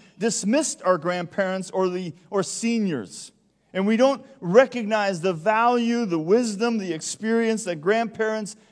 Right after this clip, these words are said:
and seniors bring into our families and our society. Listen to what God says to the elderly. We could say to grandparents in Isaiah chapter forty-six, verses four, he says,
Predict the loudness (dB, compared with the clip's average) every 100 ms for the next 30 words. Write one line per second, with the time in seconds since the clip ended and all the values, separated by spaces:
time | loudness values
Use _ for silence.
0 | -4 -4 -2 -4 -4 -2 -2 -4 -2 0
1 | 0 0 -4 -4 -4 -6 -6 -4 -4 -6
2 | _ _ 2 2 2 -8 -2 0 0 0
3 | -4 -4 -6 0 0 -2 -8 -8 -6 -6
4 | -8 -12 -16 _ _ _ _ _ _ _
5 | _ -8 -4 0 2 4 4 4 -2 -4
6 | -2 -4 -8 -8 -4 0 0 0 -6 -10
7 | -14 _ _ _ _ _ _ _ _ _
8 | _ -8 -4 -2 2 0 0 -4 -2 -2
9 | -2 -4 -4 -4 -10 -18 _ _ -6 -2
10 | 0 2 2 2 -2 -4 -6 -8 -6 -2
11 | 0 -2 -8 -10 -10 -20 _ _ -6 -6
12 | -4 -10 -4 0 0 0 -6